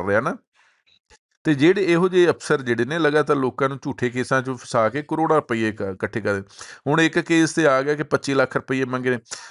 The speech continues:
ਹੋ ਸਕਦਾ ਕਿ ਇਸ ਤੋਂ ਪਹਿਲਾਂ ਉਹਨੇ ਕਈ ਲੋਕਾਂ ਕੋਲ ਪੱਚੀ ਪੱਚੀ ਲੱਖ ਰੁਪਈਆ ਲਿਆ ਹੋਵੇ। ਇਹ ਤੇ ਬੰਦਾ ਜਿਹੜਾ ਇਮਾਨਦਾਰ ਸੀ ਕਿ ਮੇਰੇ ਨਾਲ ਧੋਖਾ ਹੋ ਰਿਹਾ, ਮੇਰੇ ਨਾਲ ਧੱਕੇਸ਼ਾਹੀ ਹੋ ਰਹੀ ਹੈ, ਉਹਨੇ ਬਰਦਾਸ਼ਤ ਨਹੀਂ ਕੀਤੀ।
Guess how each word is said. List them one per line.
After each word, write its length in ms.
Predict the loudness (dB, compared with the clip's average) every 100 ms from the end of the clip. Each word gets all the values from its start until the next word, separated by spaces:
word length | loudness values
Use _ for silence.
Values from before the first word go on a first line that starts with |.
| -4
ਹੋ 180 | 2 2
ਸਕਦਾ 340 | 4 2 2
ਕਿ 100 | 2
ਇਸ 140 | 0 0
ਤੋਂ 120 | -2
ਪਹਿਲਾਂ 340 | 0 4 4
ਉਹਨੇ 280 | 2 0 -4 0
ਕਈ 200 | 0 0
ਲੋਕਾਂ 320 | -2 -2 -4
ਕੋਲ 100 | -4
ਪੱਚੀ 280 | -6 -6 -4
ਪੱਚੀ 280 | -6 -4
ਲੱਖ 240 | -2 -2 -2
ਰੁਪਈਆ 320 | -6 -2 0
ਲਿਆ 220 | 0 0
ਹੋਵੇ। 200 | -2 -4 -10 _ _ _ _ -16 -4
ਇਹ 160 | -2
ਤੇ 100 | 0
ਬੰਦਾ 360 | 0 0 2 2
ਜਿਹੜਾ 220 | 4 4
ਇਮਾਨਦਾਰ 540 | 4 2 2 2 2
ਸੀ 240 | 2 -2 -4
ਕਿ 140 | -6
ਮੇਰੇ 140 | -4 -2
ਨਾਲ 120 | -2
ਧੋਖਾ 400 | 0 -2 0 0
ਹੋ 60 |
ਰਿਹਾ, 100 | 2
ਮੇਰੇ 100 | 0
ਨਾਲ 120 | -2 -4 -2
ਧੱਕੇਸ਼ਾਹੀ 460 | -4 -2 0 0
ਹੋ 100 | 0
ਰਹੀ 100 | 0
ਹੈ, 60 | -2
ਉਹਨੇ 280 | -2 -2 -2
ਬਰਦਾਸ਼ਤ 520 | -2 0 2 0 -2
ਨਹੀਂ 120 | -10
ਕੀਤੀ। 240 | -10 -12